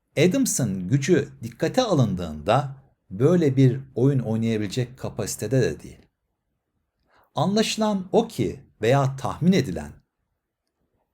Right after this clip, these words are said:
Adams'la Torre arasındaki bir dostluk maçında gelen olası bir konumun analizi, "Şöyle şöyle oynansaydı böyle bir kazanç vardı." şeklinde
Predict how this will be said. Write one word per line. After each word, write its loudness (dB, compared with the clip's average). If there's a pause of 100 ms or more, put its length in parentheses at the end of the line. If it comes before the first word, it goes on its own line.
(120)
Adams'la 2 (120)
Torre 2
arasındaki 0 (280)
bir 2
dostluk 0
maçında -2 (640)
gelen 4 (760)
olası 4
bir 6
konumun 4
analizi, 2 (920)
"Şöyle 6
şöyle 4
oynansaydı 2 (140)
böyle 6
bir 0
kazanç 0
vardı." 4
şeklinde 0